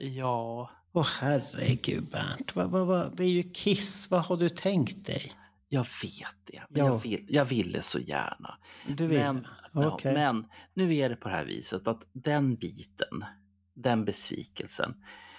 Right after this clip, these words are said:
Speaker 1: den har jag lagt i en egen liten byrålåda. Så den får ligga där och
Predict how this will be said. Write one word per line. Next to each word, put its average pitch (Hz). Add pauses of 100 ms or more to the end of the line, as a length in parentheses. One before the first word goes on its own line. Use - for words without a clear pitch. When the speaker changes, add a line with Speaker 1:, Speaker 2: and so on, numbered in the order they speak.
(560)
Speaker 1:
den -
har 143
jag 110
lagt -
i -
en 117
egen 143
liten 98
byrålåda. -
Så -
den 117
får -
ligga 98
där -
och -